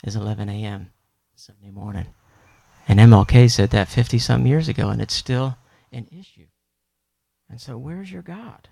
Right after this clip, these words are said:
Where's your God? And then this week, leading Christian college, where's your God?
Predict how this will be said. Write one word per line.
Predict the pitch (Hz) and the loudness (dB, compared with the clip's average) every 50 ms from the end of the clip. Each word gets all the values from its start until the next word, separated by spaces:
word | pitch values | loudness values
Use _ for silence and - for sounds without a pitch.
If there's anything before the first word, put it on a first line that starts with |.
| _ | _
Where's | _ 131 165 202 214 | _ -10 -10 -10 -10
your | 220 220 196 | -12 -14 -14
God? | 190 208 247 - - - - _ _ _ _ _ _ - | -14 -18 -18 -18 -20 -20 -20 _ _ _ _ _ _ -18
And | 143 165 | -14 -14
then | 185 190 185 | -12 -12 -12
this | 190 190 175 - - | -12 -12 -12 -14 -14
week, | 190 220 214 139 - - - - _ _ _ _ _ _ _ _ _ _ _ _ _ _ _ _ | -16 -16 -16 -18 -20 -20 -20 -20 _ _ _ _ _ _ _ _ _ _ _ _ _ _ _ _
leading | - 135 165 190 202 196 190 175 156 | -10 -8 -8 -6 -8 -10 -12 -14 -16
Christian | - - 185 185 - - - 170 151 131 127 - _ _ _ _ _ _ _ _ _ _ _ _ _ _ | -14 -12 -12 -12 -12 -14 -16 -14 -14 -14 -14 -16 _ _ _ _ _ _ _ _ _ _ _ _ _ _
college, | - - 156 151 156 143 107 104 - - - - - _ _ _ _ _ _ _ _ _ _ - | -12 -10 -10 -10 -10 -10 -12 -16 -16 -18 -20 -20 -20 _ _ _ _ _ _ _ _ _ _ -14
where's | 120 135 151 147 - | -12 -12 -12 -12 -14
your | 127 120 | -18 -16
God? | - 107 117 147 - - _ _ _ | -16 -16 -16 -16 -18 -20 _ _ _